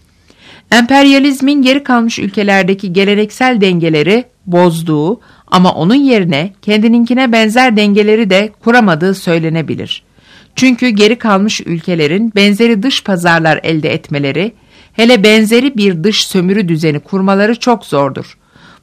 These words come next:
Bu nedenle de içteki sınıfsal çelişkiler, özellikle de emek sermaye çatışması artar.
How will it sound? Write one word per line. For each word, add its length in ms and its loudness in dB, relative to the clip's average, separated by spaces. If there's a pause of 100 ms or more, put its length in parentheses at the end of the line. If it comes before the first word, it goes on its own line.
Bu 200 2
nedenle 560 0
de 260 0 (220)
içteki 520 -2
sınıfsal 640 -2
çelişkiler, 800 -6 (340)
özellikle 680 0
de 60 0
emek 380 0
sermaye 560 0
çatışması 680 -4
artar. 600 -6